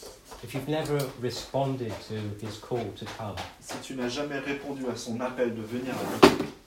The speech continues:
Speaker 1: then this can be the moment.
Speaker 2: alors ça peut être le moment.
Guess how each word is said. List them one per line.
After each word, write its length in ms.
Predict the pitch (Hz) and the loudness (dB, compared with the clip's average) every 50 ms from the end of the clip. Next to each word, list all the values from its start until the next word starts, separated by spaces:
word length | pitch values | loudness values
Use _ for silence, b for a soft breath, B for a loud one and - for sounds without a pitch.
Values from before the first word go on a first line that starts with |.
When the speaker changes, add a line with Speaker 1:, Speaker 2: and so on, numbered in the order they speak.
| - - - - - | -20 -20 -16 -6 0
Speaker 1:
then 120 | 127 127 | 0 2
this 140 | 147 151 - | 2 2 0
can 100 | - 147 143 | 0 2 2
be 120 | 147 143 | 4 4
the 60 | 143 151 | 4 4
moment. 460 | 156 165 175 180 170 143 123 95 85 - - - - | 4 6 6 6 6 6 4 4 2 -4 -12 -16 -16
Speaker 2:
alors 120 | 104 110 - | -14 -12 -10
ça 140 | - 131 | -6 -6
peut 140 | - - 139 | -6 -4 -4
être 120 | 143 143 151 | -4 -2 -2
le 60 | 147 | -4
moment. 320 | 147 147 147 143 120 107 | -2 -2 -4 -4 -6 -8